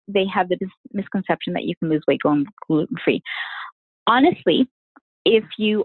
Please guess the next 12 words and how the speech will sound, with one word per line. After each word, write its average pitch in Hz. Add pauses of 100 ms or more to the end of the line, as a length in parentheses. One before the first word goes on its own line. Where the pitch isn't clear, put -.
(120)
are, 196
um, 185 (180)
eating 247 (240)
whole 247
all 233
natural 208
foods, 196 (1120)
you 226
will 220
lose 190
weight, 123 (600)
um, 180